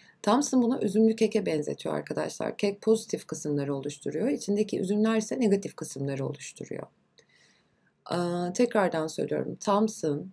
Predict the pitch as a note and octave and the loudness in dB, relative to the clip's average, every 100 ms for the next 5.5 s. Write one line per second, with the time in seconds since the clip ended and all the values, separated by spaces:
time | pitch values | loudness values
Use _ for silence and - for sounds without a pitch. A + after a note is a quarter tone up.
0 | _ F#3+ F3 C#3+ C#3 - _ - - F#3+ | _ -4 0 0 -2 -8 _ -4 -4 -4
1 | A#3+ - G3 F#3+ - E3 D#3+ D#3+ - _ | -6 -2 -2 -2 -6 -4 -2 -4 -10 _
2 | - D#3 - - G3+ G#3 A#3+ _ G#3+ F#3+ | 0 0 -2 -4 -2 0 -2 _ 0 2
3 | D#3 D3 C#3 C3 C3+ - - - - - | 2 -2 -2 -2 -4 -4 -8 -8 -4 -2
4 | - G#3+ A#3 G3 G3 G3 G3+ A3+ G3+ F#3+ | 2 2 4 2 4 4 6 4 2 0
5 | - G#3+ G#3+ G#3+ | 0 0 4 4